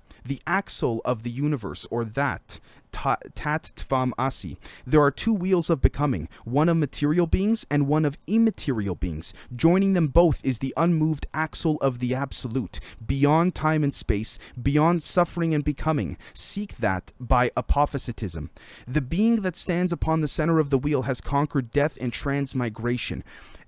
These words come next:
This is when it's interesting, because when you take a look at the ultimate concept of the being, is this actually a,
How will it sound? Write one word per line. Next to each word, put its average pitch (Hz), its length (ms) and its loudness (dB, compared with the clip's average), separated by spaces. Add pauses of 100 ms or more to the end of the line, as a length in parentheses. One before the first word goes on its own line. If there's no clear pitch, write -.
This 139 320 -2
is 196 140 -6
when 185 180 -2
it's 170 160 -4
interesting, 160 420 -4
because 113 280 -6
when 131 140 -2
you 165 100 -2
take 185 220 -2
a 180 60 0
look 170 300 0
at 123 140 -2
the 120 140 2
ultimate 135 380 0
concept 127 420 -2
of 107 160 -2
the 107 80 -2
being, 110 460 0
is 92 140 -6
this 139 160 -4
actually 139 380 -2
a, 117 80 -2